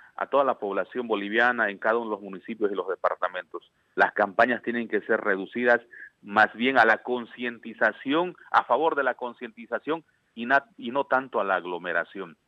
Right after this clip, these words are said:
a la concientización, al cuidado,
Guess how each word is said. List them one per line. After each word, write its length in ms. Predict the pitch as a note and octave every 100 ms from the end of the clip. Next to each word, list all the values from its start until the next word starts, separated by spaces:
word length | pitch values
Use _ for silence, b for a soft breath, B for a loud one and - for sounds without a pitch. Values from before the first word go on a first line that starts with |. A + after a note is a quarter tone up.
| _ _
a 100 | F#2
la 120 | F#2 F2+
concientización, 1040 | F#2+ F#2 G2 F2+ - - - - A2 G#2+
al 200 | F2+ F2+ -
cuidado, 720 | F#2 F2+ G2+ G#2+ G#2 F#2+ F2